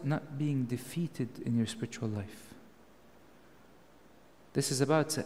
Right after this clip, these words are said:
making every day count and building the kingdom of God.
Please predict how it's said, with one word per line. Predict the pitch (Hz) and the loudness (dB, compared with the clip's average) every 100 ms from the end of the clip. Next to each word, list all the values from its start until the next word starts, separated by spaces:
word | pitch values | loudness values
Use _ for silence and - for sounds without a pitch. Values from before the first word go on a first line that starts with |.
| - - | -6 -2
making | 151 151 147 131 - | 0 2 0 -2 4
every | 156 131 131 | 4 6 4
day | 123 131 | 8 6
count | 127 131 123 104 92 - - - - - - - - - - - - - | 4 2 2 2 -4 -8 -10 -14 -20 -20 -20 -20 -20 -20 -20 -20 -20 0
and | 127 117 - 135 | 2 2 0 6
building | 147 131 127 | 6 8 4
the | 120 | 2
kingdom | 135 123 117 117 | 2 2 4 2
of | 107 | 0
God. | 110 98 | -2 -6